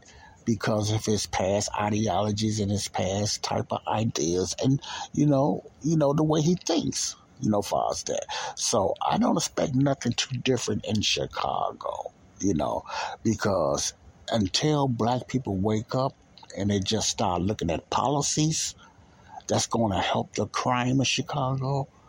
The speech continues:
policy is not look at policy. No, don't look at parties and don't look at color. Chicago can change. It might, it ain't gonna do a whole three sixty turn,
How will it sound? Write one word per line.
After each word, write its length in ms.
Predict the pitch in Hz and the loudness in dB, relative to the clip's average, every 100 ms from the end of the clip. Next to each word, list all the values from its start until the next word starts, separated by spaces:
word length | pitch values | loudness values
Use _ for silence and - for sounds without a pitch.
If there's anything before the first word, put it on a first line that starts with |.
| - - - - - - - - - - - - - - - - - - - | -20 -20 -20 -20 -20 -20 -20 -20 -20 -20 -20 -20 -20 -20 -20 -20 -20 -20 -6
policy 560 | - 135 135 139 - 135 | -2 0 0 2 0 0
is 180 | - 92 | -2 0
not 280 | 113 120 - | 0 -2 -2
look 280 | 117 127 - - | 0 0 -2 -8
at 380 | - 101 - - - - - - - | -2 -2 -2 -8 -8 -20 -20 -20 -6
policy. 600 | - 123 139 143 - - | 0 2 4 2 2 -2
No, 320 | 107 113 127 110 | 2 4 4 2
don't 300 | 123 123 123 | 2 4 4
look 160 | 139 - - | 2 0 -4
at 240 | 107 - - - - | -4 -4 -12 -20 -8
parties 640 | - 110 113 110 117 127 - - - | -2 2 2 4 2 0 -4 -12 -4
and 160 | 104 | 0
don't 240 | 101 107 107 | 2 2 2
look 200 | 123 - | 0 -2
at 160 | 151 | -6
color. 560 | - - 143 143 160 160 - - - - - - - - - - - - | -4 -2 0 0 0 -2 -8 -20 -20 -20 -20 -20 -20 -20 -20 -20 -20 -6
Chicago 640 | - 123 - 139 143 98 | -2 0 0 0 0 0
can 540 | 107 - 135 123 110 117 | -2 -2 0 2 2 0
change. 640 | - - - 95 117 - | 0 0 0 -2 -2 -2
It 40 | 123 | 0
might, 240 | 151 139 | 0 2
it 80 | 120 | 2
ain't 180 | 127 120 | 2 2
gonna 180 | 113 | 2
do 160 | 98 123 | 4 4
a 100 | 92 | 4
whole 400 | 95 107 101 107 - - - | 2 4 2 0 -4 -12 -2
three 140 | 110 | 0
sixty 400 | - - - - | 2 0 -2 -2
turn, 560 | - - 220 165 113 | 0 0 0 -2 -4